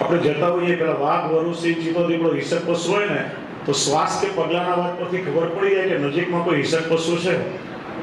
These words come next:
પણ પેલો સર્પ ક્યારે સરકતો સરકતો આવે ને પગમાં ડંખ મારીને ચાલ્યો ને ખબર ના પડે. ક્યારે કાળ આવીને પકડશે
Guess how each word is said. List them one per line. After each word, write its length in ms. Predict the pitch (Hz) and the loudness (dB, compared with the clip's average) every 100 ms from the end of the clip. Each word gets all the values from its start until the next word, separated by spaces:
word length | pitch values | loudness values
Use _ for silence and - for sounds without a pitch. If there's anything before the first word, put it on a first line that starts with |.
| - | -6
પણ 100 | 156 | -4
પેલો 220 | 160 185 | 0 0
સર્પ 440 | 180 - 180 202 185 | 0 0 0 0 0
ક્યારે 260 | 180 175 | 0 0
સરકતો 440 | - 170 170 170 185 | 0 0 0 -2 -2
સરકતો 420 | - 175 180 180 | 0 0 0 0
આવે 220 | 180 185 | 0 0
ને 80 | 185 | -2
પગમાં 460 | 170 160 165 175 175 | -2 -2 -2 -2 0
ડંખ 220 | 160 160 | -2 -2
મારીને 400 | 160 165 165 165 | 0 0 0 0
ચાલ્યો 300 | 165 165 185 | 0 0 0
ને 200 | 170 147 | -2 -4
ખબર 320 | 147 170 147 | -4 -2 -2
ના 160 | 135 143 | -2 -6
પડે. 260 | 123 123 - - - - - - - - - - - 147 - - - - - - - - - - - - | -4 -6 -8 -10 -14 -12 -12 -10 -10 -10 -10 -10 -8 -8 -8 -10 -10 -10 -10 -10 -10 -10 -10 -10 -10 -4
ક્યારે 460 | 160 156 220 226 220 220 - - - | -2 0 0 0 -2 -4 -6 -8 -2
કાળ 200 | 160 170 | 0 0
આવીને 260 | 202 208 208 | 0 0 0
પકડશે 500 | 208 214 214 - | 0 0 0 0